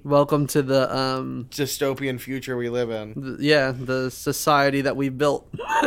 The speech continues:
Speaker 2: This is society. It's just capitalism. We didn't build any of this shit.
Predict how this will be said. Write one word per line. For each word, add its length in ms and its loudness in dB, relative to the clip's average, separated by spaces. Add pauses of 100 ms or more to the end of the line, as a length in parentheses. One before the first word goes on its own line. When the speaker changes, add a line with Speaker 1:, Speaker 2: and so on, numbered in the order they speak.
Speaker 2:
This 180 2
is 200 0
society. 760 2
It's 240 -8
just 180 -2
capitalism. 680 0
We 100 0
didn't 320 -2
build 400 6
any 320 6
of 140 2
this 180 -2
shit. 380 -4